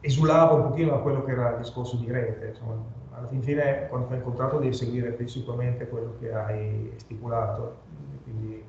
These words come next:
andava al di là, anche se l'avevamo messo tra, tra le righe, avevamo contemplato la possibilità che ci potessero essere, eh, dei, così, delle, delle situazioni a latere della, della pura area commerciale.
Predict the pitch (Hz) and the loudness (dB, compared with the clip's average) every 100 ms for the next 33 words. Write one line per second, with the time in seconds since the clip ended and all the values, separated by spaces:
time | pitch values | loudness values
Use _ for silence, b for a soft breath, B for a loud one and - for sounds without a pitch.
0 | - - 120 123 139 135 139 131 131 139 | -14 -8 -4 2 6 6 6 4 2 4
1 | 151 151 156 165 156 143 135 135 135 135 | 6 8 6 6 6 6 8 8 6 6
2 | 135 - 123 127 123 - B B B - | 2 0 0 2 2 -2 B B B 4
3 | 143 151 151 151 151 143 139 139 139 139 | 10 10 10 6 6 6 6 4 0 -4
4 | 127 135 131 135 135 131 131 143 139 - | -6 -4 -2 0 0 0 -2 2 2 4
5 | 143 123 135 135 135 123 - 123 127 131 | 2 4 4 4 4 2 0 -2 0 0
6 | 127 131 127 123 120 123 123 123 123 123 | 2 2 2 -2 0 0 2 4 6 4
7 | - 123 120 120 B B B B - - | 4 2 2 0 B B B B -16 -6
8 | 127 127 123 123 123 123 123 123 120 117 | -2 0 -2 0 2 2 2 0 -4 -6
9 | 117 120 120 113 - 113 123 - - - | -8 -8 -8 -8 -8 -8 -10 -12 -12 -14
10 | - 143 139 139 - 143 139 139 139 139 | -10 -2 2 2 4 4 4 4 6 6
11 | 135 135 131 120 127 131 135 127 117 117 | 6 6 4 4 4 4 2 0 0 0
12 | - - - 139 131 - 127 - 127 123 | -4 -6 -8 -8 -6 -6 -6 -4 0 2
13 | 117 143 123 - - - - 131 123 120 | 0 -2 -6 -8 -16 -20 -12 -4 -2 0
14 | 123 123 120 123 120 123 120 - | 2 2 2 0 0 0 -4 -8